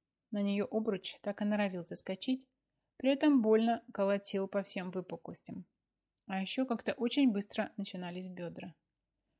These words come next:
Не успеет обруч устроиться на талии, а тут уже и бедра пошли. И все же начало получаться.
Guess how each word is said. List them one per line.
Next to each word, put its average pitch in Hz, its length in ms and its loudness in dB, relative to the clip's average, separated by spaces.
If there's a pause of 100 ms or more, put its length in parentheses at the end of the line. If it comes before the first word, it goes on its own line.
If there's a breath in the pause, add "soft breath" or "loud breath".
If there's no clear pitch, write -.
(160)
Не 302 140 8
успеет 214 520 2
обруч 190 380 -4
устроиться 196 540 -4
на 208 160 -2
талии, 269 440 0 (360)
а 202 100 -4
тут 262 240 -4
уже 208 260 0
и 196 60 0
бедра 180 320 -8
пошли. - 460 -8 (1080)
И 294 100 2
все 240 300 2
же 247 220 2
начало 180 380 -4
получаться. 185 720 -10